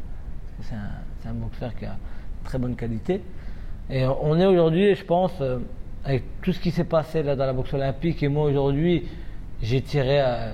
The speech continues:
tout le monde vers le haut et je leur ai montré que c'était possible. Aller décrocher, euh, là-bas un titre à, à Las Vegas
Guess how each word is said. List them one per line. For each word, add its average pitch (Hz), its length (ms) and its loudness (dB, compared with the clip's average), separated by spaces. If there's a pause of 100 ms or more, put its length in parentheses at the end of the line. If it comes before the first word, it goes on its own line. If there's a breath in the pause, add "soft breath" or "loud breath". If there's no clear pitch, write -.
tout - 100 -4
le 143 60 0
monde 139 120 2
vers 135 180 2
le 139 160 2
haut 151 160 2
et 131 160 2
je 117 60 0
leur 120 220 -2
ai 120 80 -2
montré 139 420 0
que 143 160 -2
c'était 131 240 -4
possible. 151 400 -2 (640)
Aller 123 180 0
décrocher, 135 560 0
euh, 113 160 -2
là-bas 131 280 0
un 131 100 -2
titre 127 240 -4
à, 117 100 -2
à 120 160 -4
Las 120 140 -2
Vegas 123 480 0